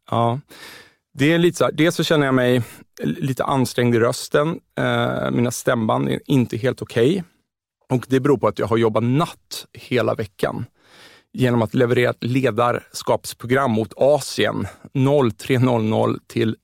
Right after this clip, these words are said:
tio noll noll. Tre dagar i rad, eller tre nätter i rad. Och, ehm, det har gått bra, men jag har ju liksom, jag har ju gått upp klockan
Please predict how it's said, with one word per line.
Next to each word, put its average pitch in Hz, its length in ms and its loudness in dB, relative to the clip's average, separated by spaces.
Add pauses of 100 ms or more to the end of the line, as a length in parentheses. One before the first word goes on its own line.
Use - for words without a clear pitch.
(160)
tio 151 240 4
noll 117 200 2
noll. 101 300 -2 (840)
Tre 143 260 2 (260)
dagar 110 380 0 (100)
i 127 140 2
rad, 135 340 0
eller 127 120 0
tre 127 220 -4
nätter 165 340 -2
i 127 60 -2
rad. - 320 -6 (960)
Och, - 380 -2 (340)
ehm, 143 600 0 (140)
det 127 160 2
har 113 120 2
gått 110 260 -2
bra, 175 540 2 (180)
men 139 500 0 (100)
jag 135 260 2
har 165 120 4
ju 160 80 4
liksom, 127 260 0
jag 123 80 2
har 135 40 4
ju 135 80 2
gått 135 200 -2
upp 165 160 -2
klockan 131 320 -2